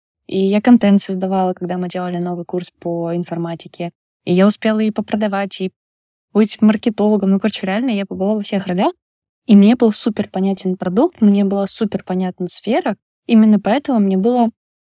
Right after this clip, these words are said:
не адски сложно на позиции продукта, несмотря на то, что это была первая, э, позиция продукта в моей жизни. А дальше у меня был выбор. То есть, когда я уходила из этой компании, меня с руками и ногами были готовы забрать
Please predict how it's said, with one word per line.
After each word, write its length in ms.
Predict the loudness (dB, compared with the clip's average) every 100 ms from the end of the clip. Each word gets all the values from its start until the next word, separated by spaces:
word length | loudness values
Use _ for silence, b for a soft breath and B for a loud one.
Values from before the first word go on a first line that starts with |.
| _ _ _ -2
не 240 | 2 2
адски 320 | 0 -4 -4 -10
сложно 400 | -4 -4 0 0
на 100 | 0
позиции 400 | -4 -8 -8 -6
продукта, 480 | -2 -4 -4 0
несмотря 460 | 0 0 -4 -4 -2
на 100 | -2
то, 140 | -2
что 160 | -4 -6
это 160 | -6 -4
была 420 | -2 -2 -2 -4 -4
первая, 540 | -4 -4 -6 -6 -8
э, 280 | -8 -10 -12 -6
позиция 380 | -2 -2 -4 -4
продукта 420 | -4 -4 -6 -4
в 20 |
моей 200 | -4 -4
жизни. 300 | -6 -6 -8 -12 _ _ _ _ _ _ _ -2
А 380 | 2 2 0 -2 -4
дальше 640 | -2 -2 -4 -2 0 0 0
у 60 |
меня 180 | 0 0
был 200 | -2 -2
выбор. 280 | -4 -6 -10
То 100 | -10
есть, 100 | -8
когда 180 | -6 -4
я 140 | -4
уходила 320 | -6 -6 -6
из 80 | -6
этой 180 | -8 -6
компании, 560 | -4 -4 -4 -4 -6 -12 _ _ -2
меня 180 | 0 0
с 80 |
руками 300 | -2 -2 -2
и 40 | 0
ногами 340 | -2 -2 -2
были 180 | -2 -4
готовы 380 | -4 -4 -4 -4
забрать 420 | -6 -6 -6